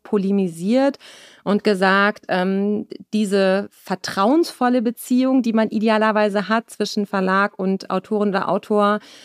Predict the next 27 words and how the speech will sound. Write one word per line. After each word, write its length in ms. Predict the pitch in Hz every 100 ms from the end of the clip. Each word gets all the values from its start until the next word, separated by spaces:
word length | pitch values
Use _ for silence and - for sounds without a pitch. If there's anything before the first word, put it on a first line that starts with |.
| - _
wo 60 | 196
man 200 | 190 196
eben 360 | 196 196 196
ganz 260 | 180 196 220
intensiv 460 | 214 226 202 220
zusammenarbeitet, 880 | - 214 190 196 208 - 190 196 190
wirklich 220 | 190 185
eine 100 | 214
künstlerische 640 | 190 - 233 - 214 196 208
Form 260 | 208 202
der 100 | 202
Betreuung 580 | 185 - 185 190 202 208
hat, 160 | 202 196
die 120 | 185
gibt 280 | 160 254 -
es 160 | 240 -
so 140 | 254
im 80 | 240
Self-Publishing 720 | - 233 - 240 220 - 240
nicht, 200 | 240 233
da 60 | 196
ist 120 | 208
man 180 | 196 196
auf 400 | 170 185 - -
sich 200 | - 196
selbst 280 | 185 208 -
gestellt. 520 | 233 - 226 226 247